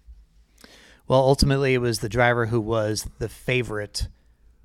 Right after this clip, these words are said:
uh, in the Vegas odds to win this race, who did win. Um,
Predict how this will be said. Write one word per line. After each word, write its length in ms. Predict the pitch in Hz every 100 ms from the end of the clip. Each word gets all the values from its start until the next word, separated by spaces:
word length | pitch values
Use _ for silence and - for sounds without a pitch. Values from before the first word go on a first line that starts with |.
| _
uh, 280 | 120 107 104
in 160 | 113 113
the 80 | 104
Vegas 400 | 113 113 104 -
odds 480 | 117 107 104 104 -
to 140 | 110
win 120 | 110
this 180 | 107 -
race, 360 | 110 104 - -
who 140 | 127
did 160 | 131 131
win. 320 | 117 117 127 - _ - - _ - _ _ -
Um, 480 | 123 123 123 123